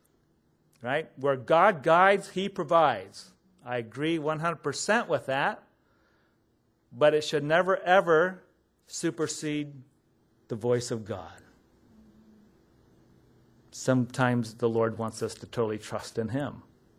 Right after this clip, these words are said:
And he wants us to walk in, in obedience. And what about perhaps there was a prophetic word given as they were praying as to where they would go?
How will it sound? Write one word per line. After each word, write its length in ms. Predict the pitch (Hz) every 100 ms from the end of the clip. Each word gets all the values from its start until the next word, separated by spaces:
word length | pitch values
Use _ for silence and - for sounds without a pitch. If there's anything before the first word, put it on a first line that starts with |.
| _ _ _ _ _ _ _ _ _ _ _ _ _ _ _ _ _ _ -
And 120 | 110
he 60 | 107
wants 260 | 113 110
us 100 | 107
to 120 | - 110
walk 340 | 107 104 -
in, 100 | 110
in 120 | 104
obedience. 640 | 98 117 120 101 - - -
And 100 | 147
what 120 | 233
about 560 | 240 233 196 - _ -
perhaps 380 | 185 196 208
there 140 | - 190
was 200 | 180 170
a 100 | 147
prophetic 680 | - 147 - - 202 208 135
word 380 | 139 170 156 113
given 440 | 139 131 127 123 _ - -
as 200 | 147 147
they 160 | 156
were 160 | 160 151
praying 520 | 156 160 160 147 131
as 140 | 123 -
to 260 | 147 139 - - -
where 260 | 156 165
they 160 | 151 143
would 240 | 135 120
go? 480 | 135 131 104 87 -